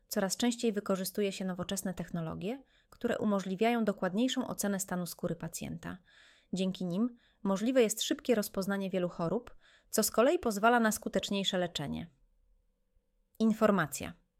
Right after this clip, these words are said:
Nowoczesne metody diagnostyczne, takie jak dermatoskopia, mogą pomóc w wczesnym wykryciu czerniaka, co znacząco zwiększa szanse na wyleczenie.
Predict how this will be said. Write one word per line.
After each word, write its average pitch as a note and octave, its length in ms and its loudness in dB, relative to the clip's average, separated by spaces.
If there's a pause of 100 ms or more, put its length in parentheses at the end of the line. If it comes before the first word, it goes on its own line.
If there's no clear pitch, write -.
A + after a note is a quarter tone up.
(640)
Nowoczesne G#3+ 520 4
metody C4 340 6
diagnostyczne, G#3+ 880 2
takie F3 240 -4
jak F3 160 0
dermatoskopia, F#3 880 -2 (340)
mogą F#3+ 300 2
pomóc A3 360 2
w - 100 -18
wczesnym G3+ 420 0
wykryciu F3+ 360 -4
czerniaka, E3+ 560 -2 (320)
co G4 120 2
znacząco A#3+ 460 4
zwiększa G3 380 0
szanse F#3 320 -2
na E3+ 120 -4
wyleczenie. E3 600 -4